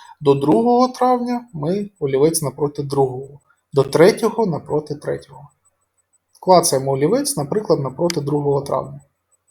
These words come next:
Що ми тут бачимо? Можемо вписати тему, наприклад. Це буде тема один. Далі, номер уроку за календарним планом. Ну, наприклад, нехай перший. Домашнє завдання, яке ми там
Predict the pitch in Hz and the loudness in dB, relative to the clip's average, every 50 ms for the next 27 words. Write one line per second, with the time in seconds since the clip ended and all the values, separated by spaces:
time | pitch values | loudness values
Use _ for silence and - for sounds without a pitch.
0 | _ _ _ _ _ _ _ _ _ _ _ _ _ - - 247 254 247 220 - | _ _ _ _ _ _ _ _ _ _ _ _ _ -6 -2 0 0 0 0 -2
1 | 185 160 156 151 139 131 - - 143 143 160 185 185 - 240 220 196 175 - - | -4 0 4 6 6 6 4 0 -4 -2 0 0 0 0 2 0 0 0 0 -2
2 | - - - 208 208 - 170 - - 147 139 - - - - 160 180 190 190 - | 0 0 2 0 0 -2 -6 -6 -4 -2 -2 -4 -6 -8 -6 -4 -4 -4 -2 -2
3 | 147 139 143 - - - - - - - - - - - - _ - - - - | -2 -2 -2 -6 -12 -14 -16 -18 -20 -20 -18 -18 -18 -18 -20 _ -20 -20 -20 -20
4 | - - - - - 147 156 185 190 175 - - - 151 143 139 135 143 143 143 | -20 -16 -12 -10 -8 -6 -4 -4 -4 -4 -4 -4 -4 -4 -4 -4 -4 -4 -4 -6
5 | 147 151 160 - _ _ _ _ - - - - - 156 160 175 170 143 131 131 | -6 -8 -10 -12 _ _ _ _ -20 -20 -20 -16 -2 4 6 8 8 8 6 4
6 | 156 202 226 220 202 175 165 160 175 202 202 208 180 165 160 - 143 143 147 139 | 2 2 2 4 4 4 4 4 4 2 2 2 2 2 2 2 0 -4 -4 -2
7 | - 151 147 147 143 143 151 151 156 156 156 156 156 - - 151 139 139 143 147 | 0 0 2 2 0 0 0 -2 0 -2 -4 -4 -6 -4 -2 -2 -2 -2 -4 -4
8 | 160 185 214 202 175 - - 170 165 - 156 139 - 151 139 143 156 151 143 - | -4 -4 -2 -2 -2 -2 -4 -6 -6 -4 -4 -4 -4 -6 -6 -4 -4 -4 -4 -4
9 | - 147 139 139 - - - - - - _ _ _ _ _ _ - - - 143 | -4 -4 -4 -4 -6 -10 -14 -14 -18 -20 _ _ _ _ _ _ -20 -6 2 4
10 | 151 160 202 214 214 - - 202 190 196 196 190 185 175 185 170 156 139 131 131 | 6 8 8 6 4 2 -2 -2 0 0 0 2 4 6 6 6 6 2 0 -2
11 | 131 - - - - 120 - - 147 151 156 | 0 2 0 2 2 0 -2 -2 -2 -4 -4